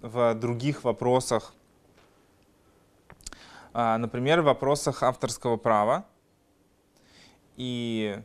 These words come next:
права человека на какое-то своё творение. И, и воровство этих вещей также запрещено. То есть, если человек какой-то написал книгу, ты не вправе теперь, э,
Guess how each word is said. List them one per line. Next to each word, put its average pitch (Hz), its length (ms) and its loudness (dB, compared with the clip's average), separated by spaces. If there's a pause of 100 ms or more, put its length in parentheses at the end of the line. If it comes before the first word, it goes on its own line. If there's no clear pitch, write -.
(200)
права 131 260 4
человека 113 460 -2
на 110 180 -2
какое-то 107 720 -2
своё 104 760 -4 (500)
творение. 117 720 -2 (1900)
И, 120 280 -10 (720)
и - 20 -
воровство 123 640 0
этих 143 260 -2
вещей 165 320 -4
также 139 400 2
запрещено. 110 800 -4 (1160)
То 127 80 0
есть, 117 160 0
если 117 180 -4
человек 117 340 0
какой-то 110 320 -6
написал 113 360 2
книгу, 214 360 -2
ты 165 140 -4
не 156 160 -4
вправе 156 400 4
теперь, 127 400 0
э, 110 460 4